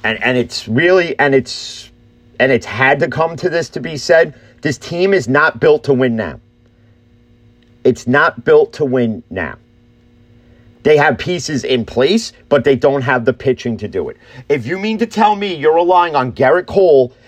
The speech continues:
a questionable Luis Severino, only because he's been so injury prone the past two, three years. Okay. And you're telling me that we're gonna bank on Luis Gil, who's still unproven.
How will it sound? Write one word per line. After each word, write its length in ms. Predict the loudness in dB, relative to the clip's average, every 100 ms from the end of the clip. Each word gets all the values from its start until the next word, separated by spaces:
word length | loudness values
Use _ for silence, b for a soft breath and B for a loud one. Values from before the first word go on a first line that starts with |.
| b b
a 80 | -6
questionable 880 | -6 -2 0 0 -2 -2 0 2 2 0
Luis 280 | -4 -6
Severino, 840 | -2 -2 0 -4 -4 -2 -2 -2 B B -4
only 440 | 4 4 4 0 -6
because 500 | -8 -6 -2 0 0
he's 160 | -4
been 200 | -4 -8
so 280 | -4 -2 -2
injury 320 | -2 -4 -8
prone 300 | -6 -4 -4
the 60 | -4
past 320 | 0 0 0
two, 200 | -4 -10
three 220 | -6 -4
years. 320 | -2 -2 -6 -16 _ b b b b
Okay. 280 | -2 0 -2 B B B
And 160 | -2 0
you're 100 | 0
telling 340 | 0 2 2 2
me 160 | 2
that 180 | 2 2
we're 180 | 4 4
gonna 180 | 4 0
bank 400 | 0 -2 -2 0
on 500 | 2 2 0 -4 -10 b _
Luis 400 | -4 -2 -2 -6
Gil, 500 | -2 4 6 4 0 _ _ _ _ _ _ _ _ _ _ _ _ _ _
who's 240 | -4 -4 0
still 300 | 4 4 4
unproven. 580 | 2 0 0 -2 -4